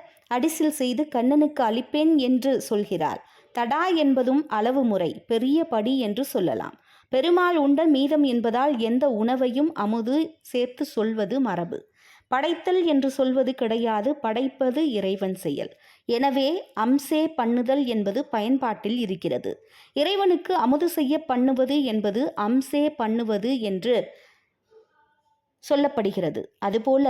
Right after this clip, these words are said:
ஏல பண்ணுதல், எழுந்தருள பண்ணுதல், திருமேனி பாங்கா,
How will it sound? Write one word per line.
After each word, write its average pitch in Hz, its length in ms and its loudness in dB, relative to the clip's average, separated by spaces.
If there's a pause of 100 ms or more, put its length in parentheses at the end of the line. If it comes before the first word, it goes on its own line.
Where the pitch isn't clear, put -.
(680)
ஏல 339 240 2 (160)
பண்ணுதல், 202 540 0 (440)
எழுந்தருள 285 640 4
பண்ணுதல், 190 500 0 (400)
திருமேனி 330 600 4
பாங்கா, 202 480 0